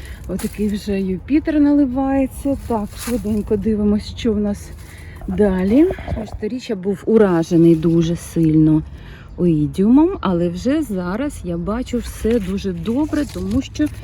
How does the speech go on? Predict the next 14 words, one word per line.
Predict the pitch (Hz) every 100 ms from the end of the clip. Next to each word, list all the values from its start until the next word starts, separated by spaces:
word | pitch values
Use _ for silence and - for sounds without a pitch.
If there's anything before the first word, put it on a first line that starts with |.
| - - -
я | 196 214
пройшлась | 220 202 185 - 233 277 277 -
по | 190
ньому | 196 214 254 247
дуже | 220 190 202 220
хорошими | 208 185 175 175 - 190 175 170
препаратами | 175 180 - 196 185 165 147 143 156 151 147
від | 151 -
оїдіуму. | 151 208 294 269 233 226 - - - - -
Це | - - 202
було | 165 156 170 170 156 151 -
Flexity. | 170 151 - - 302 - 359 403 - - - - - - - - - - - - - - - - - - -
Ось, | 233 196 185
бачите, | 233 294 - 214